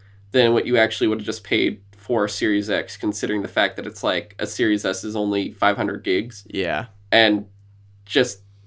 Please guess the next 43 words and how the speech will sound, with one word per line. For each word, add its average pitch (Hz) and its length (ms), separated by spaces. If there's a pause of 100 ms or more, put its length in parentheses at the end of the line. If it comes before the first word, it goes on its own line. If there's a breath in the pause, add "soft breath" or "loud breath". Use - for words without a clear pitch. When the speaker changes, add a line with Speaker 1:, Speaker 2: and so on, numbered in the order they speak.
(160)
Speaker 1:
get 131 180
the 123 60
Series 120 400
X. - 260
That 117 140
just 113 180
makes 110 160
more 107 120
sense. - 320
Like, - 260
I 135 60
would 135 120
start 165 260
off 156 160
with 143 120
the - 80
bigger 131 240
console 123 400
with 110 100
the 113 60
bigger 107 220
storage 107 580 (340 soft breath)
than 120 120
a 110 40
smaller 120 300
console 113 360
where 110 100
you 110 80
gotta 110 220
upgrade 104 300
the - 60
storage. - 420 (220)
It, - 20
it 87 240
just, - 300 (500)
it's - 200
more 226 160
feasible 170 420
and 143 80
it's 127 100
better 123 180
for 113 140
you. 107 320